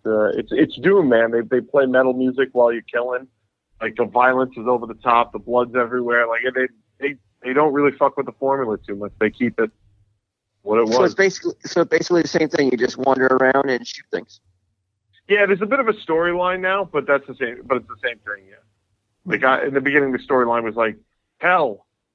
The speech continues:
Speaker 1: and then that's it. Now the storyline is, like, you, you were in hell, and there's a whole, like,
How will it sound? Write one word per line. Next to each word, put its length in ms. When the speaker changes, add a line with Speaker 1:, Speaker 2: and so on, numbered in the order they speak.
Speaker 1:
and 160
then 160
that's 240
it. 180
Now 220
the 80
storyline 580
is, 80
like, 320
you, 320
you 340
were 480
in 140
hell, 380
and 80
there's 180
a 40
whole, 300
like, 200